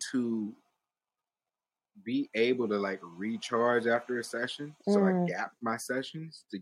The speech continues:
Speaker 1: give me a minute to disconnect,
Speaker 2: Smart.
Speaker 1: to, to put some energy back into me, to kinda breathe, to kinda get myself together to, to prepare for the next.
Speaker 2: Yeah.
Speaker 1: And I try to inform my clients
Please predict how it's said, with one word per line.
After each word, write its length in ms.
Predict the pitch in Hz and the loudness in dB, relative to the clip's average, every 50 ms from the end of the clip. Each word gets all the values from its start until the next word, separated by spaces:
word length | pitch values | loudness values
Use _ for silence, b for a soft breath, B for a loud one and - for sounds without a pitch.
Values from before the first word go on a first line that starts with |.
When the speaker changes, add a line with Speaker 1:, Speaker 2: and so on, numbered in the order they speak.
| - - - | -12 -10 -4
Speaker 1:
give 240 | 101 110 120 - 127 | -2 -2 -2 -2 -4
me 140 | 127 127 | -4 -2
a 60 | 123 120 | -2 -2
minute 320 | 123 123 131 139 131 127 | -2 -2 -2 -4 -4 -6
to 100 | - 95 | -10 -16
disconnect, 720 | 85 - - - - - _ 170 170 175 185 190 208 - - | -18 -20 -20 -20 -20 -20 _ -20 -14 -10 -8 -8 -8 -8 -8
Speaker 2:
Smart. 380 | - 180 175 190 208 220 226 214 | -6 -6 -4 -2 -2 -2 -4 -4
Speaker 1:
to, 340 | - - 180 175 175 175 170 _ _ _ _ _ _ _ _ _ _ _ _ _ _ _ _ _ _ | -6 -8 -10 -10 -12 -14 -18 _ _ _ _ _ _ _ _ _ _ _ _ _ _ _ _ _ _
to 60 | 104 90 - | -12 -8 -6
put 100 | 117 98 | -6 -6
some 140 | - 98 98 | -4 -6 -6
energy 300 | 101 98 98 95 98 101 | -4 -4 -4 -4 -6 -6
back 220 | 92 98 98 101 - | -4 -4 -4 -4 -6
into 160 | 101 90 90 | -8 -10 -8
me, 360 | 90 95 101 104 107 107 107 98 | -6 -4 -4 -2 -2 -2 -4 -4
to 80 | 98 | -6
kinda 260 | - - 90 85 85 82 _ | -6 -8 -12 -12 -14 -10 _
breathe, 340 | 98 113 120 123 123 120 107 | -2 -2 0 0 -2 -2 -4
to 80 | 104 | -6
kinda 220 | - - 95 92 90 | -6 -6 -8 -8 -8
get 120 | 98 90 | -10 -12
myself 300 | 92 92 - - 98 - | -10 -14 -12 -12 -12 -14
together 340 | - 95 98 101 98 101 95 92 _ | -8 -6 -6 -4 -4 -4 -8 -8 _
to, 160 | 98 95 92 - _ _ | -10 -10 -10 -12 _ _
to 120 | - - - _ _ _ | -18 -18 -18 _ _ _
prepare 160 | 113 101 95 - | -6 -6 -4 -6
for 80 | 98 | -12
the 100 | 90 87 | -10 -4
next. 520 | 110 127 120 90 - - _ - - - _ _ _ _ _ | -2 -2 -2 -2 -6 -10 _ -20 -20 -20 _ _ _ _ _
Speaker 2:
Yeah. 400 | 208 185 185 180 180 175 175 175 - _ _ _ - | -4 0 2 2 4 2 2 0 -4 _ _ _ 0
Speaker 1:
And 520 | 101 104 101 101 98 98 98 104 107 - _ _ _ _ _ - | 2 4 4 4 2 -2 -6 -10 -14 -18 _ _ _ _ _ -6
I 80 | 107 | -6
try 240 | - - 123 120 113 | -6 -2 0 0 0
to 200 | 110 107 107 107 - | 2 0 -2 -2 -6
inform 460 | 107 101 - _ - 117 113 113 110 107 | -8 -12 -12 _ -6 -4 -2 -2 -2 -2
my 140 | 101 98 95 | -2 -4 -4
clients 600 | - - 156 160 160 127 110 107 104 101 - - | -6 -4 -2 -2 -2 -2 -2 -4 -6 -8 -10 -16